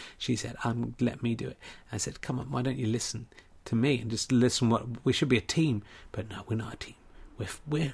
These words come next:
com-, we're in more competition than Me One versus Me Two, me and my wife. And whoever opens that cupboard is go-, has got bragging rights for the rest of the marriage.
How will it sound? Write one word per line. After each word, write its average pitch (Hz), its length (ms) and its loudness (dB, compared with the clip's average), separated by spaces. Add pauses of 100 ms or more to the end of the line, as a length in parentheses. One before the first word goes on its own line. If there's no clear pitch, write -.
com-, 139 260 -2
we're 165 220 10
in 151 100 8
more 175 220 12
competition 160 540 2
than 135 100 2
Me 143 120 4
One 139 180 2
versus 127 220 2
Me 123 160 4
Two, 127 240 2
me 117 120 0
and 110 80 0
my 110 120 0
wife. 117 300 2 (400)
And 113 360 2 (460)
whoever 143 340 12
opens 127 400 8
that 113 180 4
cupboard 104 440 2
is 104 160 -2
go-, 117 200 -2
has 104 220 2
got 98 220 -2
bragging 117 420 0
rights - 520 -6 (640)
for 123 120 4
the 110 140 6
rest 131 320 6
of 113 60 0
the 110 80 6
marriage. 117 680 4